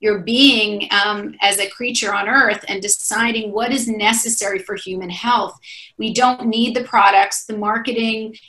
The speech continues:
establishment for commercial products is enormous to make you think you need to be antibacterial and uber clean and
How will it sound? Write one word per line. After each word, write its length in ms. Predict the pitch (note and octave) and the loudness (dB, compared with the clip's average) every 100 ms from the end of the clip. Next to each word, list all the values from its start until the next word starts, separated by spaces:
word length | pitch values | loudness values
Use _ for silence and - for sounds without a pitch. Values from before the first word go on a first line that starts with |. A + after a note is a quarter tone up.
| - | -4
establishment 1120 | A#3 - G#3+ G#3 A#3 A3+ - G#3+ G#3+ G#3 - | 0 2 6 6 4 2 -2 -4 -4 -4 -6
for 460 | G#3 G3+ G#3 G#3 - | -6 0 0 0 -6
commercial 440 | - G3+ G3+ - G#3 | -10 -6 -4 -6 -4
products 540 | F#3+ F#3 G3+ - - | 2 4 4 -4 0
is 180 | G#3 A3+ | 0 0
enormous 680 | A3 A3 A#3+ C#4+ C4+ - - | -2 -2 2 4 4 2 -2
to 120 | G3+ | -4
make 240 | G3+ G#3 | -4 -4
you 100 | G#3+ | -8
think 300 | G3+ A3 G#3+ | -10 -10 -8
you 80 | G#3+ | -8
need 220 | G#3 G#3 | -6 -6
to 100 | G3+ | -8
be 280 | F#3+ F3 E3+ | -6 -4 -2
antibacterial 1400 | F3+ F3+ G3 G3 G#3+ G#3 - C#4 C#4+ C4+ A#3 G3+ F3+ - - - - - | -2 0 -2 2 2 2 -2 2 2 4 4 2 0 -6 -16 -18 -6 4
and 500 | A3 A3+ G#3+ A3+ - | 6 6 2 -6 -6
uber 380 | B3 A#3 B3+ A#3+ | -2 0 0 -4
clean 720 | - C4+ C#4+ C#4+ C4+ A3+ F#3 | -2 4 8 8 8 4 0
and 340 | F3+ G#3+ G#3 | -2 -2 -4